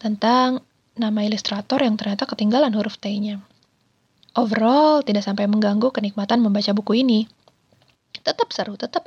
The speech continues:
asik. Itu kiranya gambaran keseruan. Cerita Soca, MAPS, dan Babs di buku Kita, Kami, Kamu, di Rumah Kami.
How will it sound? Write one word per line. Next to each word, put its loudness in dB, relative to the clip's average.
asik. -16
Itu -2
kiranya -2
gambaran 0
keseruan. 0
Cerita -4
Soca, -4
MAPS, -4
dan 0
Babs -2
di 0
buku 0
Kita, -2
Kami, 0
Kamu, 0
di 4
Rumah -2
Kami. -6